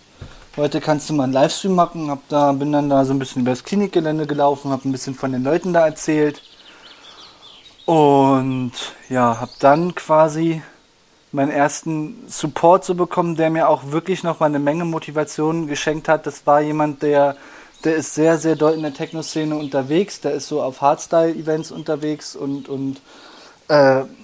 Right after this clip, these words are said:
filmt sich, wie er tanzt sozusagen. Und mit dem stand ich in Kontakt und der hat meine Seite quasi geteilt und meinte so, ey, der hat da wirklich eine Story gemacht, ähm,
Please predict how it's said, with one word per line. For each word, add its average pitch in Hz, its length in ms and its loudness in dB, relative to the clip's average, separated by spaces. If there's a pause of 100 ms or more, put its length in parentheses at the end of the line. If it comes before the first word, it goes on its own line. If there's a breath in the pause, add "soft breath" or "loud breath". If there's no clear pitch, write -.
filmt 190 440 4
sich, 156 380 -6
wie 156 240 -4
er 147 140 6
tanzt 165 420 0
sozusagen. 170 680 4 (920)
Und 147 160 0
mit 143 180 -2
dem 147 140 -2
stand 156 300 0
ich - 100 -18 (920)
in 143 120 -6
Kontakt 165 440 -2
und 135 120 -8
der 147 100 2
hat 139 100 -2
meine 135 140 0
Seite 131 260 -2
quasi 135 280 -4
geteilt 143 440 -2
und 127 80 -4
meinte 131 160 -4
so, 127 140 -4
ey, 165 280 -2 (300 loud breath)
der 135 80 -4
hat 135 60 -8
da 135 120 -2
wirklich 143 220 -12
eine 139 60 -8
Story 160 280 -2
gemacht, 160 420 -4 (680 loud breath)
ähm, 143 440 4